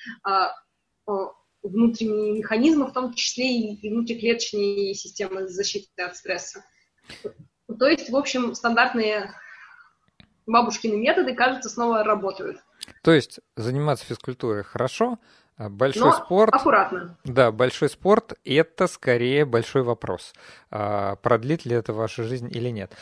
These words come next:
Speaker 2: Кстати, про стресс тоже интересно, но мне кажется, Полина сказала,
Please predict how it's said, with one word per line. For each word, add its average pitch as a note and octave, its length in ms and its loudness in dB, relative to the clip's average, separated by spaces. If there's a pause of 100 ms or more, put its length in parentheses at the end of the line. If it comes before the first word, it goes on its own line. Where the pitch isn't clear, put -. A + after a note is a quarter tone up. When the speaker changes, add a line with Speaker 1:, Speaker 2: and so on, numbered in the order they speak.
(140)
Speaker 2:
Кстати, E3+ 220 0
про D#3 220 2
стресс F#3 320 0
тоже C#3 260 2
интересно, D#3+ 540 0
но C#3 100 0
мне D3 180 -2
кажется, - 300 -2
Полина C#3 400 -2
сказала, C#3+ 600 -2